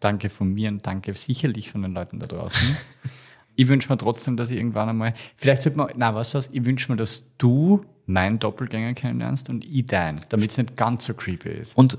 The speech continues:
Speaker 2: ungefährlicher.
Speaker 1: Und ungefährlicher, absolut.
Speaker 2: Stimmt, das ist eine gute Idee.
Speaker 1: Also, meine Lieben da draußen, ich hoffe, eigentlich bin ich mir sicher, es hat euch gefallen. Wir haben das letzte Wort gehört.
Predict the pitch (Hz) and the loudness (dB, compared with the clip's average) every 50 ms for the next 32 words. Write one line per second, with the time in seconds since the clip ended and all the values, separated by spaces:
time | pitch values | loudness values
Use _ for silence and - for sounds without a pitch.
0 | - - 143 139 120 110 101 - - 104 101 98 123 - - - - - _ - | 4 8 10 12 12 10 8 6 4 4 4 2 0 -4 -6 -8 -12 -12 _ -6
1 | - 170 170 180 180 151 113 - - 95 80 80 82 - - - - - - - | 2 2 4 4 4 2 0 0 0 -2 -2 -2 -4 -8 -8 -8 -6 -6 -6 -6
2 | 90 82 - - - - - - 196 143 107 - - - 107 - 214 - - 247 | -6 -8 -10 -14 -10 -8 2 6 8 8 8 6 4 2 4 4 2 2 2 0
3 | 208 - - - - 139 - - _ _ _ - - - - _ _ _ - 107 | 0 2 0 0 0 0 -2 -6 _ _ _ -16 -16 -16 -16 _ _ _ 2 4
4 | 104 101 104 98 92 92 92 92 90 87 85 82 82 - - 76 80 - - - | 4 4 4 4 2 0 0 -2 -2 -2 -2 -4 -4 -4 -4 -4 -4 -4 -6 -12
5 | - - 113 117 107 95 - - - - - - 117 127 - - - 98 98 131 | -12 -12 -10 -10 -10 -10 -10 -16 -20 -8 4 4 4 4 4 0 -2 0 0 0
6 | 143 143 - - _ _ - 82 78 76 76 - - - - - - - - - | -2 -2 -4 -10 _ _ -6 -6 -4 -4 -4 -6 -8 -8 -8 -8 -8 -10 -12 -14
7 | - - - - - - - 82 - - - - 87 87 117 147 151 - - - | -16 -14 -14 -14 -12 -10 -10 -10 -10 -12 -8 -4 -2 0 0 0 0 -2 0 4
8 | 110 104 - 101 95 95 - - - - - 104 82 82 85 - - - - 104 | 4 4 4 2 0 -2 -2 -2 -6 -4 -4 -2 -2 -2 -4 -4 -6 -2 -2 -2
9 | 87 - - - - - | -2 -2 -6 -6 -8 -12